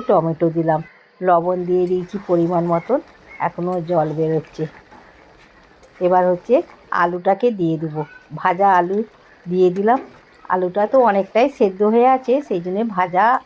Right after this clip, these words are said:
আলু দিয়ে দিলাম। দিয়ে ভালো করে হচ্ছে কষে নিচ্ছি। দেখুন কতটা তেল ছেড়ে দিয়েছে, কষতে কষতে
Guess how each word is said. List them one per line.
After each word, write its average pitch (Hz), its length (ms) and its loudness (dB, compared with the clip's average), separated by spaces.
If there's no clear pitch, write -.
আলু 170 180 -4
দিয়ে 165 220 -2
দিলাম। 165 220 -4
দিয়ে 190 160 2
ভালো 170 220 -2
করে 175 220 2
হচ্ছে 175 240 -2
কষে 180 320 0
নিচ্ছি। 160 320 -10
দেখুন 165 260 -4
কতটা 180 360 0
তেল 180 180 -2
ছেড়ে 160 300 0
দিয়েছে, 156 320 -6
কষতে 196 340 -4
কষতে 220 240 -2